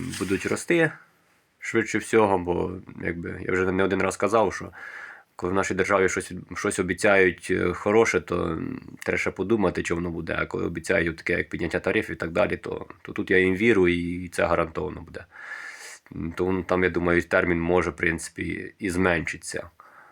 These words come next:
Хоча, не знаю, побачимо. Час покаже. Ну, там через хоча б якийсь рік я побачу, скільки він там за рік генерує і так далі. Там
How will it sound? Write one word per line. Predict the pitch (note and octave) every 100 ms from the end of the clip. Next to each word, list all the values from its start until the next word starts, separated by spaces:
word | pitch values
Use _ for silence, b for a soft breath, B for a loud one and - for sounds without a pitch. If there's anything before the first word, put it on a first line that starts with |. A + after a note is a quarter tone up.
| B _ -
Хоча, | - F2 - F2+ E2
не | D#2+ E2 - E2
знаю, | D#2+ D#2
побачимо. | - E2+ D2+ - - F2+
Час | F2+
покаже. | - F#2 F#2 D#2+ F2
Ну, | G2 D#2 - -
там | E2
через | - F2 F2
хоча | F#2+ F2+
б | F2+
якийсь | F2 - F2 F#2+
рік | A2 A2
я | -
побачу, | - E2 E2+ -
скільки | - E2+
він | D#2+
там | E2
за | E2
рік | F2+ F#2+
генерує | E2+ E2+ E2+ E2
і |
так | E2+
далі. | E2 - E2
Там | D#2+